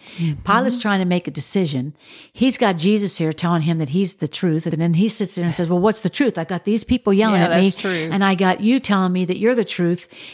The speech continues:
Speaker 2: And that's exactly what's going on in, in the nation and in, in society.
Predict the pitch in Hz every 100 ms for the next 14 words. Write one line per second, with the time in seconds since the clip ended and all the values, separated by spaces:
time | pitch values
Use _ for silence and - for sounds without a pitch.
0 | - 214 202 - 196 160 214 240 233 202
1 | - 196 190 190 190 190 185 - 233 214
2 | 214 208 262 - 165 156 - 196 196 190
3 | - 214 202 214 - 220 240 147